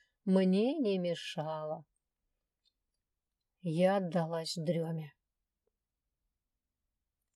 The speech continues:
Очнулась, услышав негромкое «Эй!» и почувствовав прикосновение к своему колену.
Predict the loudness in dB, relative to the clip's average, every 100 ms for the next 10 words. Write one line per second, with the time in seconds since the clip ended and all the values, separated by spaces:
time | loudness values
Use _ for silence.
0 | _ -8 -6 -2 2 4 4 4 2 4
1 | 2 4 2 4 0 0 2 2 2 -2
2 | 0 2 0 -4 _ _ _ 4 4 4
3 | 0 _ _ _ _ _ _ _ _ _
4 | 4 6 6 4 2 0 2 2 2 2
5 | 2 4 4 4 4 0 0 0 2 2
6 | 2 4 4 2 -6